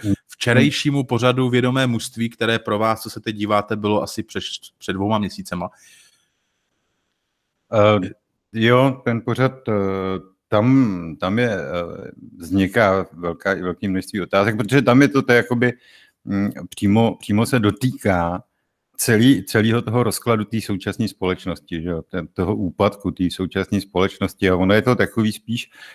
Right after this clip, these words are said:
Speaker 1: duchovně politický téma, jo. Že tady se prostě opravdu prolíná ten, ten, ten, ta genderová politika a všechny tadyhle ty věci, které vlastně jakoby ničí tu civilizaci. A, eh,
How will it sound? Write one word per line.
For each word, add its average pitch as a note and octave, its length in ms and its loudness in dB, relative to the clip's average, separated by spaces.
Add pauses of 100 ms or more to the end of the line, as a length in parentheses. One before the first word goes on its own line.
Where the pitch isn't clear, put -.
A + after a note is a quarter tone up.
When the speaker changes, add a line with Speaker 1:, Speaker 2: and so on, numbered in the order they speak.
Speaker 1:
duchovně B2+ 400 4
politický A#2+ 640 -2
téma, D#2 380 -6
jo. D2 160 -6 (520)
Že F2+ 220 0 (420)
tady G2+ 200 2
se G#2 160 -2
prostě G2 400 -4
opravdu G#2 440 -2
prolíná G2+ 680 2
ten, G2 560 -2
ten, F2+ 200 -2 (320)
ten, F#2 380 -4 (680)
ta F2+ 100 0
genderová F#2 640 4
politika F#2 640 0
a E2+ 300 0
všechny G2 340 -6
tadyhle F#2+ 440 2
ty G2+ 120 -4
věci, F2+ 300 -4
které F#2 260 -4
vlastně F2+ 280 -4
jakoby F2+ 380 -4
ničí E2+ 460 -4
tu - 140 -20
civilizaci. F2+ 800 -4 (640)
A, G2+ 280 4 (640)
eh, F2+ 40 0